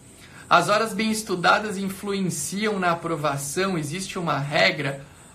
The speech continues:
Olha, eu, eu acho, Juan Kelvin tá perguntando, que quanto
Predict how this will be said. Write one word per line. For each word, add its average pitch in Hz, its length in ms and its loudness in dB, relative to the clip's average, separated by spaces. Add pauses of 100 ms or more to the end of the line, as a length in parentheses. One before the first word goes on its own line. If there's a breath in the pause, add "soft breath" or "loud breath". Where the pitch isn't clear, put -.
(120 loud breath)
Olha, 147 480 2
eu, 220 400 0
eu 190 220 2
acho, 180 920 0 (480)
Juan 175 420 2
Kelvin 147 600 0
tá 151 120 -4
perguntando, 151 840 -2 (540 loud breath)
que 226 200 -10 (220)
quanto 196 460 0